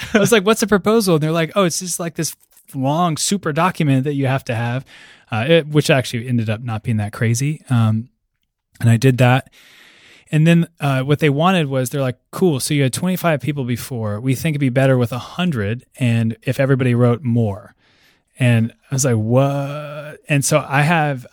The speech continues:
Speaker 2: I haven't looked at it in a while, but I, I reached out to thousands of people, and 'cause they wanted people, they're like, "Not just designers, you know, it's like, design's cool, but, like, we want actors, we want musicians, we want chefs, we want writers, we want everybody."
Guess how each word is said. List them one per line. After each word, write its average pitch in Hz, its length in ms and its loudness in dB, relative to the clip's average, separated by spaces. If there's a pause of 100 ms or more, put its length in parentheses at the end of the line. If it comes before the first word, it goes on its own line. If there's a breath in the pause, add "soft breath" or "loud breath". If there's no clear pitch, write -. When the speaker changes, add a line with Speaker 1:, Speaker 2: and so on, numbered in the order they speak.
Speaker 2:
I 147 40 -14
haven't 143 380 -2
looked 139 180 0
at 131 100 2
it 117 40 0
in 117 80 0
a 113 40 -2
while, 110 240 0
but 110 240 -8
I, 139 220 0 (100)
I 131 120 2
reached 131 360 2
out 113 180 0
to 117 120 -8
thousands 107 760 -4
of 98 120 -12
people, 104 420 -10
and 117 240 -10
'cause 131 100 -10
they 156 80 2
wanted 147 300 0
people, 131 360 -6
they're 156 160 2
like, 135 140 2
"Not 156 160 0
just - 160 -10
designers, 113 640 -4
you 127 80 -4
know, 113 60 0
it's 110 120 -4
like, 120 140 -2
design's 160 320 2
cool, - 180 -2
but, 113 120 -2
like, 110 140 -2
we 131 100 2
want 123 260 0
actors, 131 500 -2
we 123 80 -4
want 107 160 -2
musicians, 117 540 0
we 110 80 -4
want 107 200 -4
chefs, - 480 -4
we 131 80 -2
want 110 240 -4
writers, 123 420 0
we 120 60 -4
want 110 160 -4 (100)
everybody." 101 440 2